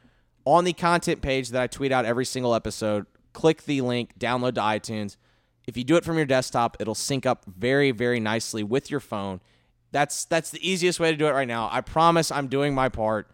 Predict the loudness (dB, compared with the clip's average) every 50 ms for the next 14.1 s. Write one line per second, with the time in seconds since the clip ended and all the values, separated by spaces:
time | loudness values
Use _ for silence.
0 | _ _ _ _ _ _ _ _ -2 0 2 2 2 2 0 0 2 4 4 6
1 | 4 2 2 0 -2 -4 -4 -4 -4 -4 -4 -4 -2 -2 -2 -2 -2 -2 -2 -2
2 | -2 -6 -8 -6 -6 -6 -4 -4 -2 -2 -2 -2 -4 -2 0 0 2 2 4 2
3 | 2 2 0 -2 -6 -6 -6 -6 -6 -2 0 0 0 0 _ _ _ _ _ _
4 | _ _ _ -10 -4 -2 0 2 4 4 4 2 2 0 2 2 4 4 4 4
5 | 4 2 2 0 -2 -2 -4 -4 -6 -6 -2 0 0 0 0 -2 -4 -4 -4 -2
6 | -2 -2 -2 0 -2 0 0 0 -2 -2 -4 -8 -10 -8 -6 -4 -4 -4 -4 -4
7 | -2 -2 -2 -4 -6 -8 _ _ _ _ _ _ _ -10 -10 -6 -2 -2 0 0
8 | -2 -4 -4 0 0 2 2 2 2 2 0 -2 -4 _ -2 -2 0 0 -2 -4
9 | -4 -4 -4 -2 -2 -2 -2 0 4 4 4 6 6 4 4 4 4 4 4 4
10 | 4 4 2 0 0 -2 -4 -4 -4 -6 -4 -4 -4 -6 -8 -8 -10 -10 -10 _
11 | _ _ _ -20 _ _ _ _ _ _ _ -20 -18 _ -6 -2 -2 -2 -2 -2
12 | -4 -6 -4 -6 -6 -6 -8 -12 -12 -14 -16 _ _ _ _ _ _ _ _ _
13 | _ _ _ _ _ _ _ _ _ _ _ 0 4 8 10 10 12 12 12 12
14 | 10